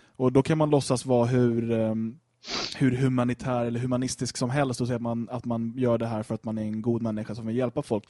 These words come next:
Men, eh, alltså ett, ett Afrika, ehm, som måste starta om så att säga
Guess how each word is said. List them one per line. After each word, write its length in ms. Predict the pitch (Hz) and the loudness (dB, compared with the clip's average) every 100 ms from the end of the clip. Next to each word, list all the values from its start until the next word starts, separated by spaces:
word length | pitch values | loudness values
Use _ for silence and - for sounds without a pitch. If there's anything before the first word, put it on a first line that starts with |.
| - - - - - | -20 -20 -20 -20 0
Men, 220 | 127 127 | 2 4
eh, 100 | 127 120 143 147 - _ _ _ | 0 -2 -10 -18 -20 _ _ _
alltså 360 | - 131 - 131 | -6 -6 2 2
ett, 220 | 131 - | 2 -2
ett 100 | 127 | -2
Afrika, 640 | 127 139 160 165 - 156 147 - | 2 2 2 -2 2 0 0 -2
ehm, 800 | 135 127 123 123 117 117 117 117 _ 131 | -2 0 0 0 0 -2 -6 -8 _ -10
som 400 | 127 139 123 127 | -2 2 4 4
måste 340 | 131 - 127 | 0 0 -2
starta 400 | - 127 120 131 | 2 2 4 4
om 300 | 147 185 165 | 4 4 2
så 120 | 135 | 0
att 100 | 117 | -2
säga 560 | - 120 117 113 113 | 0 0 2 2 0